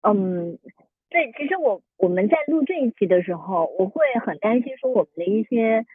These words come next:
谈论的东西是被别人断章取义，然后其实是在现在的这种舆论环境里面去讨论一些反主流的东西，其实是还挺危险的。我不知道猫，我们在讨论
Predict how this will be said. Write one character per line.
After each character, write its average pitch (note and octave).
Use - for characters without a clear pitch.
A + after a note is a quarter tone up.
谈 G3
论 A#3
的 F#3
东 B3+
西 G3
是 -
被 B3+
别 G3+
人 G#3
断 B3
章 B3
取 F3+
义， G3+
然 F3+
后 G#3+
其 C4
实 D4
是 D4+
在 D#4
现 D#4+
在 D4
的 A#3+
这 B3+
种 G#3
舆 F#3+
论 A#3
环 G3
境 A3+
里 F#3
面 F#3+
去 C4
讨 -
论 A3
一 B3
些 A#3+
反 A3
主 -
流 F#3+
的 F#3
东 A3+
西， G#3
其 F3
实 A3
是 B3+
还 B3+
挺 G#3+
危 A#3+
险 -
的。 -
我 G#3
不 G3
知 C4+
道 C4+
猫， C4
我 F#3+
们 F3+
在 D4+
讨 D3
论 F#3